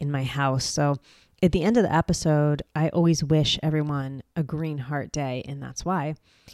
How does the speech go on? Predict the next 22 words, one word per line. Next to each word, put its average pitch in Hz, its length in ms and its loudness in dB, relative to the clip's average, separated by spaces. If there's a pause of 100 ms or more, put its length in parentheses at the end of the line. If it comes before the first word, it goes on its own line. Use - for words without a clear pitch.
(400)
The 202 100 6
next 247 280 4
thing 240 180 2
is 180 440 2 (280)
this 185 800 2
podcast 165 840 0 (300)
can 165 200 2
become 156 340 0
graphic. 147 640 0 (120)
I 160 180 4
talk 143 640 0 (640)
about 135 640 2
bowel 165 240 6
movements. 175 800 4
I 156 80 -2
talk 147 180 -2
about - 220 -4
poo. 185 640 8
I 151 120 2
talk 151 300 -2
about 143 440 0 (680)
peristalsis, 170 1080 4